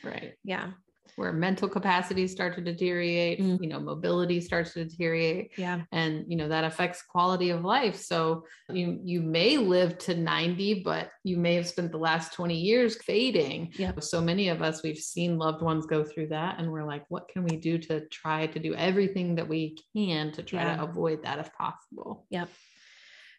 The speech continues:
Speaker 2: So we talked about diet and how there are s-,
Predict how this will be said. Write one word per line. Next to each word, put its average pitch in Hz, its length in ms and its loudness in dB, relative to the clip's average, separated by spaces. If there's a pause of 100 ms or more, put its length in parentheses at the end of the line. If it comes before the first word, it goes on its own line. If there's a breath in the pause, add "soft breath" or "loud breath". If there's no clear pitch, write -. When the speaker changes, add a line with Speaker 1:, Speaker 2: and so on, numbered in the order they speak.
Speaker 2:
So 202 200 10
we 190 120 8
talked 233 280 4
about 247 400 4
diet 175 560 2
and 202 100 6
how 175 320 2
there 170 320 2
are - 40 2
s-, - 280 -6